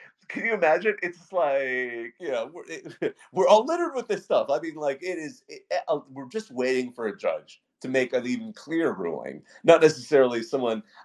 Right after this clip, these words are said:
uh, working for the N L R B, but, I mean, someone who is actually in a, a court of law to rule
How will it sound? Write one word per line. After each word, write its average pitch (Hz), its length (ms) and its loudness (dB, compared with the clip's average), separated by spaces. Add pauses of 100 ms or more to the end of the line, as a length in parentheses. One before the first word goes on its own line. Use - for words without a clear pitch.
uh, 123 240 10
working 127 260 -4
for 123 120 -8
the 113 100 -4
N 110 100 -4
L 107 120 0
R 98 100 -2
B, 156 260 -6
but, 113 220 -2
I 117 80 -4
mean, 110 160 -10
someone 131 360 -6
who 120 160 -8
is 110 120 -6
actually 113 480 -4
in 135 80 -2
a, 107 240 0
a 113 60 -12
court 135 480 -2
of - 120 -16
law 107 460 -2 (260)
to 147 120 -6
rule 120 540 -2